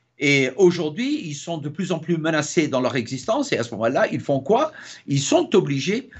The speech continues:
de riposter. Et ils ripostent de quelle manière ? Ils ripostent par des actions individuelles, parce que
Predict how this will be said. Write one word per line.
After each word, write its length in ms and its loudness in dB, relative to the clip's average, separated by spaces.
de 80 2
riposter. 640 0
Et 100 6
ils 80 6
ripostent 380 0
de 40 -4
quelle 200 0
manière ? 280 -2
Ils 120 -4
ripostent 480 -2
par 180 2
des 160 -8
actions 340 -8
individuelles, 640 -2
parce 340 -4
que 240 -4